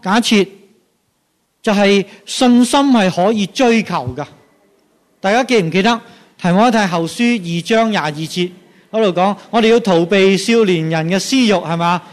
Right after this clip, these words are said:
同那清心禱告主嘅人追求咩啊？仁愛，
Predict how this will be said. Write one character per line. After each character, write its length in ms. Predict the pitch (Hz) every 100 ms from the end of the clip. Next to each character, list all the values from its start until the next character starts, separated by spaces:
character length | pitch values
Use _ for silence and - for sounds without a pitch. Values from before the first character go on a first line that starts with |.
| - -
同 200 | 208 190
那 180 | 185 214
清 240 | 294 302
心 260 | 294 294 254
禱 220 | 196 240
告 180 | 220 202
主 160 | - 202
嘅 180 | 233
人 240 | 202 165 143 - -
追 280 | 294 285 269
求 280 | 185 165 165
咩 140 | 220
啊？ 140 | 180 - - - - - - - - - - - - - - - - - - - - - - - 185
仁 360 | 185 180 190
愛， 560 | 202 214 214 214 214